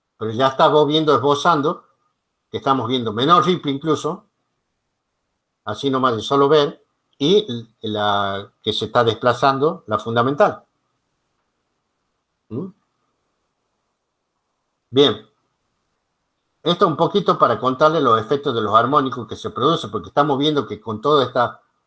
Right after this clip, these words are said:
eh, lo que hacemos nosotros con los diodos, estamos trabajando con, eh, ecuaciones que son no lineales.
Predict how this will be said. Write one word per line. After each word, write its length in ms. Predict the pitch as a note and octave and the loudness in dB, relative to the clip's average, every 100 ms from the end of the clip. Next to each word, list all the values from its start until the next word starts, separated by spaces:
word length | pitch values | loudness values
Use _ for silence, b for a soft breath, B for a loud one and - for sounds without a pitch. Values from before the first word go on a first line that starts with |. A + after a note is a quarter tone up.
| _ _ _ _ _ - | _ _ _ _ _ -16
eh, 540 | G#2 G2 F#2+ G2 B2 _ | -14 -12 -14 -16 -20 _
lo 200 | G#2 G2+ | -16 -10
que 140 | - A2 | -4 -2
hacemos 320 | B2+ C#3+ B2+ | 0 0 2
nosotros 320 | B2+ C#3 B2+ | 0 -2 -2
con 100 | B2+ | 0
los 140 | A2+ | -2
diodos, 460 | D3 D3 C3+ C3+ D#3 | 2 4 4 2 -4
estamos 380 | A2+ - B2 B2 | -8 -4 -4 -2
trabajando 800 | B2 A#2 B2 C3+ C3 C3 D3+ - _ _ _ _ _ | -2 0 0 0 -2 0 -4 -6 _ _ _ _ _
con, 400 | - B2 C#3 D3 _ - | 0 2 2 -2 _ -10
eh, 140 | G#2+ | -8
ecuaciones 420 | F#2+ A#2+ B2+ C#3 | -2 -2 0 -2
que 100 | A2 | -2
son 160 | G#2 A#2+ | 0 2
no 120 | A#2 | 2
lineales. 480 | A#2+ A#2+ D#3 A#2+ - | 0 0 0 -2 -4